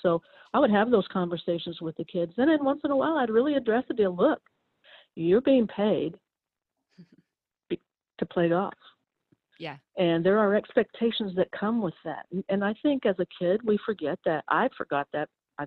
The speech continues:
Speaker 1: think, as a kid, although I didn't have a college scholarship, but I f-, probably forgot that a lot of things were being given to me. And we just say,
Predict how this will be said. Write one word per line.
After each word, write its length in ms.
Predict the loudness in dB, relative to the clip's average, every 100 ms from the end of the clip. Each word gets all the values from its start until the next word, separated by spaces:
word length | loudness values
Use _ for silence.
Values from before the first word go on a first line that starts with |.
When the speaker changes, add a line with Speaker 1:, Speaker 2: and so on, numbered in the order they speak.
| -6
Speaker 1:
think, 200 | -6 -4
as 140 | -4
a 200 | -2 -4 -6 _
kid, 140 | -2
although 160 | 0 0
I 60 | -2
didn't 160 | -2
have 100 | -4
a 40 | -4
college 260 | -4 -4
scholarship, 480 | -2 -2 -2 -4 -6
but 100 | -2
I 160 | 0 -2
f-, 280 | -4 -14 -18 _
probably 260 | -2 0 -2
forgot 320 | -4 -2 0 0
that 120 | -2
a 100 | -4
lot 200 | -6 -6
of 80 | -6
things 200 | -8 -10
were 60 | -10
being 240 | -8 -6
given 240 | -4 -4 -8
to 60 | -10
me. 200 | -8 -8 _ _ -20 _ _ -8
And 100 | -4
we 60 | -2
just 180 | 0
say, 140 | -2